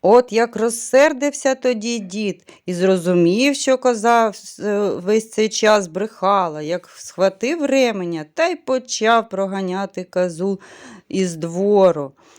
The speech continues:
Бив її, бив, гнав її, гнав, коза вирвалась та й втекла сама.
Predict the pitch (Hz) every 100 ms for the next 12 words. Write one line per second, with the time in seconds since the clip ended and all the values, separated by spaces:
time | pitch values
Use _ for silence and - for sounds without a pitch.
0 | _ 151 226 302 294 269 247 240 185 208
1 | 170 151 156 185 294 320 262 226 220 208
2 | 202 175 156 - 165 165 165 135 190 370
3 | 277 185 156 139 - - 320 240 208 196
4 | 175 180 170 160 165 156 156 147 143